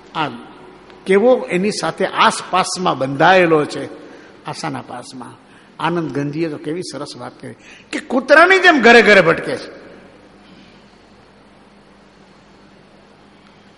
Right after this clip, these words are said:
આશા ધારણ કરી છે એટલે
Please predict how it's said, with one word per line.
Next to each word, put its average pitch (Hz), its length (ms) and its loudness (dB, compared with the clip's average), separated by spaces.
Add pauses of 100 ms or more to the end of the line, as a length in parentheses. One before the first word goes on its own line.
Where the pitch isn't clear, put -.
(880)
આશા 175 280 2
ધારણ 139 320 -4
કરી 113 240 -10
છે - 140 -10
એટલે - 260 -8